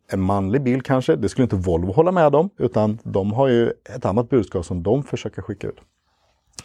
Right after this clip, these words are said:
Och det jag menar då med att berätta en bra symbol är ju att också att symbolen får ju gärna... Jag brukar se, eh, en logotyp och en symbol som en liten rebus. Ett lite, liksom,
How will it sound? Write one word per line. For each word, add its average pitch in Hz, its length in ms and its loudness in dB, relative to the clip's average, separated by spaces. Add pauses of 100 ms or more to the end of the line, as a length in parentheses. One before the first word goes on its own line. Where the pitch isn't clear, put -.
(540)
Och 113 80 2
det 113 80 6
jag 123 100 4
menar 131 400 6
då 113 180 4
med 92 120 2
att 90 60 0
berätta 98 340 0
en 95 80 0
bra 95 180 4
symbol 90 440 -2
är 98 40 0
ju 90 160 0
att 90 160 -6
också 87 260 -4
att - 200 -10
symbolen 113 840 2
får 92 280 -2
ju 90 160 0
gärna... 85 880 0 (1400)
Jag 127 140 0
brukar 131 240 4
se, 123 240 4 (580)
eh, 110 420 0
en 104 160 0
logotyp 104 500 0
och - 40 -2
en 95 60 -2
symbol 92 320 -2
som 95 160 -6
en 92 60 -2
liten 120 400 2
rebus. 147 720 0 (280)
Ett 104 120 0
lite, 107 300 2
liksom, 92 440 -2